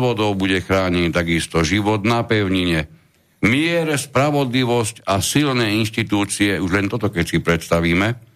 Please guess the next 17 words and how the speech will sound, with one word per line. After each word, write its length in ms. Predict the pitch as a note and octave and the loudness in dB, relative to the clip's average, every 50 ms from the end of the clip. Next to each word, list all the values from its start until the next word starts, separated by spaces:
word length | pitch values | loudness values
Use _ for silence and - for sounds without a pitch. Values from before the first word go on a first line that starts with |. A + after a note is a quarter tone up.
| _ _ _ _ _ _ _ _ _ - | _ _ _ _ _ _ _ _ _ -2
No, 300 | G#2 G2+ F2 D2 - - - _ _ _ _ _ _ _ _ _ _ _ | 0 0 0 -4 -6 -12 -20 _ _ _ _ _ _ _ _ _ _ _
takže 320 | - - G2 F2+ G2 F#2+ - | -2 0 0 0 0 0 0
toto 320 | - E3+ E3 - E3 D3 | 0 0 0 0 0 0
je 80 | C#3 B2+ | 0 0
všetko 400 | A2+ C3+ A#2+ - - - A#2 G#2+ | 0 -2 -4 -2 -2 -2 -2 0
prijaté, 560 | G#2 A2 A2+ A2 G#2+ G#2 - - G2 F#2+ F#2 | 0 0 0 0 0 -2 -2 0 0 0 0
e, 60 | F2 - - - - _ _ - F2 E2+ F2 E2+ E2+ E2+ E2+ E2 E2+ E2+ E2 E2 D#2+ D#2 D2+ D2+ - - | -2 -6 -10 -14 -20 _ _ -2 0 2 2 2 2 2 2 0 0 0 0 0 0 -2 -2 -6 -8 -10
sto 560 | - - - - - A#2+ A#2+ A#2 - - - | -8 -8 -6 -2 0 0 0 0 -2 -6 -10
deväťdesiatimi 1400 | E2 D#2+ G2 G2+ F#2+ G2 F2+ F#2+ F#2 E2 - - F2 E2+ E2 E2 - E2 D#2+ D#2 D#2 D2 C#2+ - - _ _ _ _ | -4 -2 -2 0 0 0 0 -2 -2 -2 -2 -2 -2 -2 -2 -2 -2 -2 -2 0 -2 -4 -6 -8 -16 _ _ _ _
tromi 400 | - D#2 E2 E2 D#2+ D#2 D2 D2 - - _ _ _ _ _ _ _ _ _ _ | -2 0 0 0 0 -2 -4 -6 -8 -12 _ _ _ _ _ _ _ _ _ _
zástupcami 1300 | - D#2+ D#2+ G2 G2+ G#2+ G#2+ G#2+ - - F2 E2 - - - D#2+ D2+ C#2+ D2 D2+ D2 C#2+ - - - - | -2 0 0 0 0 0 -4 -4 -4 -4 -4 -4 -4 -4 -2 -2 0 0 0 -2 -4 -4 -8 -14 -14 -6
jednotlivých 720 | D#2+ D#2+ D#2 D2+ D2+ D2+ - - D2+ D2 C#2+ C2+ C2 C2 - - - - | -4 -2 -2 0 -2 -4 -4 -4 -4 -4 -4 -6 -10 -14 -16 -16 -12 -8
štátov. 560 | - - D2+ C#2+ C2 B1+ - C#2 A#1+ G#1+ - - - - - _ _ - - - - - - - | -2 0 0 0 0 -4 -4 -6 -8 -8 -8 -14 -20 -20 -20 _ _ -20 -20 -20 -20 -12 -6 -2
A 320 | D#2+ D#2 D2+ D2 D2 C#2+ - - | 0 0 0 0 -2 -4 -4 -2
ja 160 | F2 F2+ F2 | 0 0 0
už 400 | F2 E2+ E2+ D#2 - - - _ | 0 0 -2 -2 -4 -8 -8 _
poviem 240 | - E2+ F2+ E2+ | -2 0 0 0